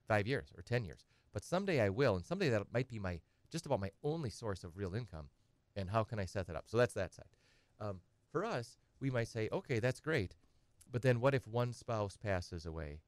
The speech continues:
How does it get to the other spouse, and do you want them to have more or less, or, or what's the goal there?" And they go, "Whoa, wait a minute. Well, I want as much as possible for them." Say, "Okay, that's good. Well, what if that surviving spouse,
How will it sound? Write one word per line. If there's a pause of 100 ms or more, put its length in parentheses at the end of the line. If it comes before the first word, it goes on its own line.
(420)
How
does
it
get
to
the
other
spouse, (260)
and
do
you
want
them
to
have
more
or
less,
or, (340)
or
what's
the
goal
there?"
And
they
go,
"Whoa,
wait
a
minute. (260)
Well,
I
want
as
much
as
possible
for
them." (240)
Say,
"Okay, (160)
that's
good. (440)
Well,
what
if
that (240)
surviving
spouse,